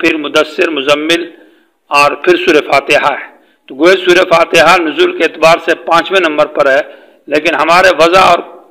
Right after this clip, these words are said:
ترتیب کے اندر جو لکھا ہے وہ پہلے نمبر کی ہے۔ تو ترتیب نزولی جو ہے وہ محتاج الی ربط نہیں ہے۔ ہاں، یہاں ترتیب کتبی کے اندر ہم ربط بیان کرتے ہیں،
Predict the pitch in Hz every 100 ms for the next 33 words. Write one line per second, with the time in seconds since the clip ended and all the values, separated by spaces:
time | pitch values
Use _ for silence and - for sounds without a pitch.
0 | _ _ _ - 147 - 190 - 175 165
1 | 170 160 160 156 165 156 143 190 160 156
2 | 143 143 147 - 131 139 - - - _
3 | _ - 151 151 - - - _ _ _
4 | - 147 - - 175 175 160 143 156 165
5 | 208 180 185 160 147 143 - 170 175 175
6 | 156 143 135 156 170 165 156 175 139 147
7 | - _ _ _ _ _ _ - 135 143
8 | - 139 139 139 165 165 143 - 165 165
9 | 165 - - 156 180 165 151 143 135 143
10 | 147 160 151 156 160 165 160 - 156